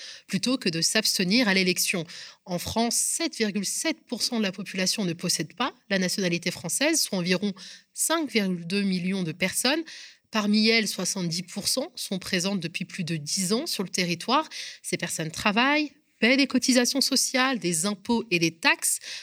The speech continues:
participent au dynamisme et à l'économie de la société,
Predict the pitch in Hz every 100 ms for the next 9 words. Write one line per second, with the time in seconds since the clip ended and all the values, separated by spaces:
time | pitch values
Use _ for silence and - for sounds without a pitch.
0 | - - 202 - 202 330 359 - - 202
1 | 196 190 196 226 - 185 165 208 233 226
2 | 190 202 180 160 - - - - 185 202
3 | 233